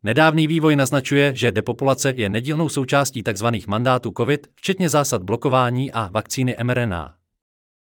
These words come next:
Vraťte se do roku dva tisíce devět. Podle Wall Street Journal miliardáři se snaží zmenšit světovou populaci.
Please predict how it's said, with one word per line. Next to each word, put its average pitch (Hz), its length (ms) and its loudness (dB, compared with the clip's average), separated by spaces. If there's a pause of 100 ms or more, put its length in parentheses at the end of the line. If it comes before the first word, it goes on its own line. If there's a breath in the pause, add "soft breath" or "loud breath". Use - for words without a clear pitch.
(520)
Vraťte 135 340 0
se 147 140 2
do 127 100 4
roku 131 200 0
dva 120 140 2
tisíce 143 380 -4
devět. 95 400 -4 (1160)
Podle 127 220 4
Wall 139 200 6
Street 135 300 -2
Journal 143 500 4
miliardáři 131 680 2
se 127 140 -4
snaží 110 280 -4
zmenšit 135 380 -2
světovou 147 400 0
populaci. 135 580 -4